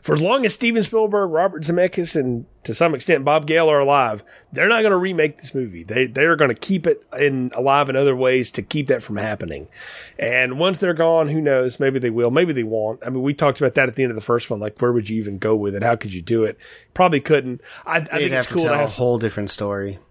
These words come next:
Speaker 1: Yeah, it, it would be, it would be so different that I, it probably wouldn't have any of the same appeal. And moreover, I, I don't know who you get to do all of it. And, and I kinda don't want 'em to. I mean, there's some, you know, nothing's a sacred cow in a movie land,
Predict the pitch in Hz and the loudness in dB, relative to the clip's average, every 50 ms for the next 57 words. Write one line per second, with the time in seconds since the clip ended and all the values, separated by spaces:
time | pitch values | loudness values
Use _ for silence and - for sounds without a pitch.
0 | _ - 120 113 113 110 107 110 139 170 175 175 196 202 202 175 160 196 190 180 | _ -16 -6 -4 -2 0 2 2 2 2 4 2 4 2 2 2 2 2 2 2
1 | 175 170 170 185 202 202 180 170 175 - - 180 170 160 151 131 143 135 - - | 2 0 0 0 0 0 0 -2 -2 -2 0 2 2 2 2 2 0 -2 -2 0
2 | 139 131 120 - 143 131 - - - 135 139 139 131 131 139 139 - 160 156 147 | -2 -2 0 0 -2 -2 -2 -4 -2 -2 -2 -2 0 -2 -2 0 0 0 2 2
3 | 147 135 131 127 135 139 131 127 117 135 123 120 120 131 139 143 139 131 120 113 | 2 0 -2 0 0 0 -2 0 -2 -2 -2 -2 0 0 0 0 2 0 -2 -4
4 | 113 117 123 120 110 - - 139 127 120 113 107 104 - 143 139 127 123 123 117 | -4 -6 -6 -4 -4 -2 0 0 0 0 -2 -4 -6 -2 0 0 2 2 0 0
5 | 131 143 127 - - - - _ - 196 226 214 175 170 175 165 151 147 135 123 | -2 -2 -4 -6 -14 -20 -20 _ -2 0 0 2 4 2 2 2 2 2 0 0
6 | 110 - _ - - _ _ _ - - 147 143 - _ _ - 143 160 175 180 | -4 -8 _ -20 -20 _ _ _ -4 -2 -2 -2 -4 _ _ 0 2 2 4 2
7 | 170 156 147 143 139 131 - - 170 165 165 156 143 139 139 131 123 - - 143 | 2 2 4 2 2 2 0 0 -2 -2 -2 -2 -4 -6 -6 -8 -8 -4 0 2
8 | 143 139 139 - - 113 104 127 127 127 117 110 104 95 90 90 87 87 - - | 2 0 0 -4 -12 -6 -2 0 0 0 0 0 -2 -4 -6 -10 -12 -12 -14 -14
9 | _ - 143 160 170 - - - 247 262 277 277 - 302 339 349 269 196 208 180 | _ -2 -2 -2 -2 -2 -6 -6 -4 -4 -4 -6 -4 -4 -2 -2 0 -2 -2 -2
10 | 143 139 147 160 156 139 120 - - 139 135 143 165 196 185 - 285 294 277 208 | -2 -2 -2 -2 -2 -4 -6 -6 -6 -4 -2 0 0 -2 0 0 -2 -2 -2 -8
11 | 190 185 185 208 214 233 214 208 240 277 240 220 175 143 135 - - 165 147 - | -12 -12 -10 -6 0 0 2 2 2 0 0 -2 -2 -2 -4 0 0 0 0 0
12 | 127 113 - - 160 151 135 131 127 123 120 127 139 139 127 117 110 117 113 113 | -6 -10 -4 0 2 2 4 4 2 0 0 0 -2 -2 -2 -4 -4 -4 -4 -4
13 | 113 110 - | -4 -6 -8